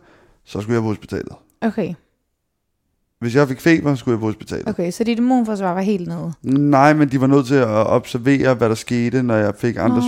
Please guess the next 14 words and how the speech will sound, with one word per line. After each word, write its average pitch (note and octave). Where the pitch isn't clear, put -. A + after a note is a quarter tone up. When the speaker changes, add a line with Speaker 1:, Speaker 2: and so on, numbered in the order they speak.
Speaker 1:
sygdomme. A#3+
Speaker 2:
okay. G3+
Speaker 1:
Øhm, G#2
så -
lige C3+
meget C#3
hvad, A#2+
så A#2+
skulle G#2+
jeg C#3
bare A2+
på G#2
hospitalet. G#2
Speaker 2:
Nå. G3